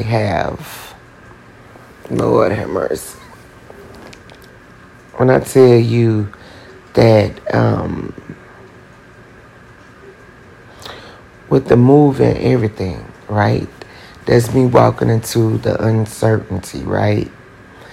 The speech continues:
The uncertainties of life. But I'm trusting the process the whole time,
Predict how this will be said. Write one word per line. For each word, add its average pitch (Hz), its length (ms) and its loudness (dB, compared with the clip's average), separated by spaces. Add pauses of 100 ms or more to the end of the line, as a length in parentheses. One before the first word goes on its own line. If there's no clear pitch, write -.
(220)
The - 260 0
uncertainties 113 880 -2
of 101 240 -2
life. 104 540 -4 (460)
But 113 100 2
I'm 110 180 2
trusting 113 420 -2
the 107 80 -2
process 110 560 -4
the 107 120 -4
whole 104 300 0
time, 98 580 -2